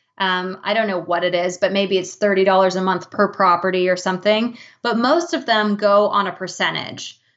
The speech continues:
So it's, like, maybe one percent or one and a half percent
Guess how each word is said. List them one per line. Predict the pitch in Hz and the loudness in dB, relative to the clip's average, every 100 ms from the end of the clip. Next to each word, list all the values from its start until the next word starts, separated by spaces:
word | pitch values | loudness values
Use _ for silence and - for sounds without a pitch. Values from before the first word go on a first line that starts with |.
| - | -2
So | 208 190 | 4 4
it's, | 190 | 2
like, | 175 165 | -2 -4
maybe | 196 190 190 | -4 -2 -2
one | 208 247 240 | 0 0 0
percent | 233 214 220 202 202 196 - - | -2 -2 0 0 0 -2 -8 -6
or | - | -2
one | 180 196 | 0 0
and | 196 | 0
a | |
half | 185 208 196 - - | 0 0 0 -2 -10
percent | 196 - 190 180 180 180 - | -10 -4 -4 -2 -4 -10 -16